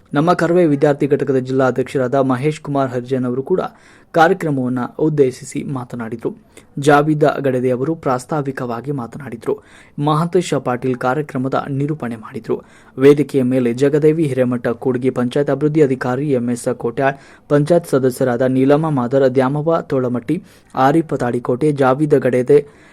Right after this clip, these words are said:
ನಮ್ಮ ಕರವೇ ವಿದ್ಯಾರ್ಥಿ ಘಟಕದ ಜಿಲ್ಲಾ ಅಧ್ಯಕ್ಷರಾದ ಮಹೇಶ್ ಕುಮಾರ್ ಹರಿಜನ್, ಸೋಮು ಸಾಗರ್, ಬಾಲಪ್ಪ ಚಲವಾದಿ ಹಾಜರಿದ್ದರು. ಆರಂಭದಲ್ಲಿ ಅಂಜಲಿ ಹಾಗೂ ಶ್ವೇತಾ ಕ್ರಾಂತಿ ಗೀತೆಯ ಮೂಲಕ ಕಾರ್ಯಕ್ರಮಕ್ಕೆ ಚಾಲನೆ ನೀಡಿದರು.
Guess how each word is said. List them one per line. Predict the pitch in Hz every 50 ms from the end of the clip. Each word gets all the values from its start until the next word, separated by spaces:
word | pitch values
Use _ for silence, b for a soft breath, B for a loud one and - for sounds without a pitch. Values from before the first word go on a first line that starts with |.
| B B B 143
ನಮ್ಮ | 131 131 135 147 165 175
ಕರವೇ | 175 - 156 147 147 143 143 147 143
ವಿದ್ಯಾರ್ಥಿ | 131 127 123 131 143 139 139 - 147
ಘಟಕದ | 135 135 127 123 127 123
ಜಿಲ್ಲಾ | 127 120 127 131 135 139
ಅಧ್ಯಕ್ಷರಾದ | 139 139 - 131 127 123 131 120 - - 131 123 120 120
ಮಹೇಶ್ | 120 123 123 127 139 160 165 -
ಕುಮಾರ್ | - - 131 127 123 120
ಹರಿಜನ್, | 120 117 117 117 131 147 165 175
ಸೋಮು | - - - 131 127 131 127
ಸಾಗರ್, | 120 - 120 117 117 131 143 143
ಬಾಲಪ್ಪ | 135 123 120 120 120 120 -
ಚಲವಾದಿ | 127 120 - 131 123 113 120 117 123 147
ಹಾಜರಿದ್ದರು. | 151 135 127 120 - 123 120 123 - 123 - B B B B B B B
ಆರಂಭದಲ್ಲಿ | B 131 143 165 165 175 180 180 202 208 190
ಅಂಜಲಿ | 156 143 147 147 143 147 139
ಹಾಗೂ | 127 131 135 147 156
ಶ್ವೇತಾ | 147 - 139 127 123 - 123
ಕ್ರಾಂತಿ | 120 - 135 135 127 151 156 160 175
ಗೀತೆಯ | 151 135 131 131 123 - 135 131 120
ಮೂಲಕ | 120 123 123 135 139 139 -
ಕಾರ್ಯಕ್ರಮಕ್ಕೆ | 123 - - - - 147 151 170 170 - - 139 127 127 123 - 120 - - B B B B B B -
ಚಾಲನೆ | - 160 143 151 165 156 135 123 120
ನೀಡಿದರು. | 120 123 117 113 117 117 120 123 117